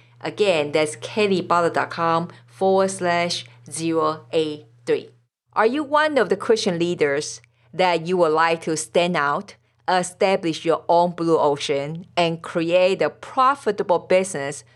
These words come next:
you love and totally identity aligned? Well, if you are, I would like to invite you to access to one of my free masterclass. Actually, was a live presentation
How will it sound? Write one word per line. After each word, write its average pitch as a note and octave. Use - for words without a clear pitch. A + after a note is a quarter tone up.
you G3+
love D3
and E3
totally E3
identity D#3
aligned? D3
Well, F#3
if G3+
you A#3+
are, C#3
I F#3
would F3+
like G#3
to A3
invite F3
you D#3
to F3
access F3+
to E3+
one F3
of E3
my D3+
free G#3
masterclass. F3
Actually, D#3
was E3
a D#3+
live G3+
presentation E3